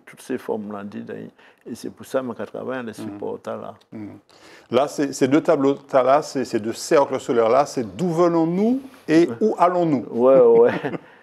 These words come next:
Speaker 1: Ouais, de l'Égypte,
Speaker 2: Oui.
Speaker 1: l'Afrique,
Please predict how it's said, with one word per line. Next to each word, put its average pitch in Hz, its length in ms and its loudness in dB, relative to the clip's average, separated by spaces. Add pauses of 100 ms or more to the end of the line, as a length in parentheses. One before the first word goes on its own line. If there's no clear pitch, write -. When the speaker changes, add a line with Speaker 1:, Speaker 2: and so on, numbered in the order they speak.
(200)
Speaker 1:
Ouais, 143 220 6
de 120 100 2
l'Égypte, 131 840 0
Speaker 2:
Oui. 113 60 -4
Speaker 1:
l'Afrique, 127 720 0